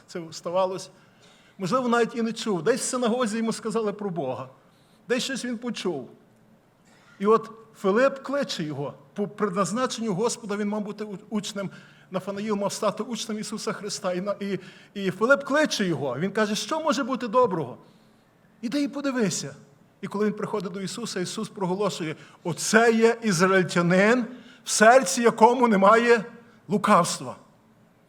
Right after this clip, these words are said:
"Звідки знаєш мене, Господи?" Перед тим, як Филип покликав тебе, я бачив тебе там при смоковниці. Слово Боже не говорить, що там було, але я собі думаю,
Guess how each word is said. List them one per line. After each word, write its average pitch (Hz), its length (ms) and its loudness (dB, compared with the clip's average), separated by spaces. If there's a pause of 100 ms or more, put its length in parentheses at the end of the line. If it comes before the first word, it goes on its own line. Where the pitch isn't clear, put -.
(160)
"Звідки 262 500 2
знаєш 247 380 2
мене, 233 140 -2
Господи?" 196 540 -4 (1800)
Перед 165 220 -6
тим, 220 140 -4
як 220 120 -6
Филип 208 300 -6
покликав 151 440 -10
тебе, 120 340 -16 (480)
я 120 100 -10
бачив 185 360 -10
тебе 196 200 -16
там 185 200 -8
при 151 140 -16
смоковниці. 127 640 -16 (920)
Слово 185 260 -6
Боже 180 220 -6
не 196 100 -4
говорить, 208 340 -2
що 202 120 -10
там 190 180 -6
було, 160 240 -4
але 147 200 -4
я 220 140 -4
собі 233 240 -12
думаю, 127 420 -6